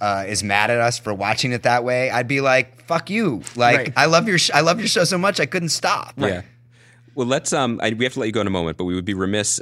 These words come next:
Speaker 2: as, um, of the moment contemporary television podcasters not to just ask you, we, we, two episodes of season three have aired. There are six more to go. Um, included in those six is a finale.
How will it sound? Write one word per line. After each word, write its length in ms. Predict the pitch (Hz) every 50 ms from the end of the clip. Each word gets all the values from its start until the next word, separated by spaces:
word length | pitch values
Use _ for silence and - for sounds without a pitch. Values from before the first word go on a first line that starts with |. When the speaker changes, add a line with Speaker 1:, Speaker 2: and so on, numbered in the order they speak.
| -
Speaker 2:
as, 320 | - 95 87 87 90 87 -
um, 480 | - 85 80 78 76 73 73 69 - - _ _ _ -
of 140 | 98 95 98
the 80 | 98
moment 380 | 90 90 85 85 87 85 82 -
contemporary 440 | 87 82 87 85 82 90 85 80 80
television 360 | - - 85 82 80 85 80
podcasters 520 | - 85 82 - 80 73 71 - 80 76 -
not 200 | 87 87 92 -
to 80 | 107
just 160 | 98 98 -
ask 260 | - 78 78 80 - -
you, 260 | 78 73 73 71 - - _ - - _ _ _
we, 140 | 95 92 92
we, 180 | 78 73 92 85 - _ - - _ _
two 160 | - - 135
episodes 320 | 117 120 110 - 117 101 101
of 60 | 98
season 200 | 92 98 90 98
three 160 | 90 95 90
have 100 | 85 82
aired. 340 | 80 78 80 78 76 76 - - -
There 200 | - 80 78 76
are 60 | 76
six 240 | - - - - -
more 120 | 101 90
to 60 | 85 82
go. 340 | 85 80 78 76 76 90 - _ _ _ _ _ _ _ _ _ _ -
Um, 380 | 98 92 90 87 85 85 - - _ _ _ _ _ -
included 420 | 113 104 - - 160 170 165 156
in 120 | 135 117 120
those 160 | 120 113 -
six 500 | - 131 101 - - - - - - - _ _ _ _ _ _ _ _ _
is 120 | 85 -
a 40 | 85
finale. 480 | - - 82 80 80 76 - - -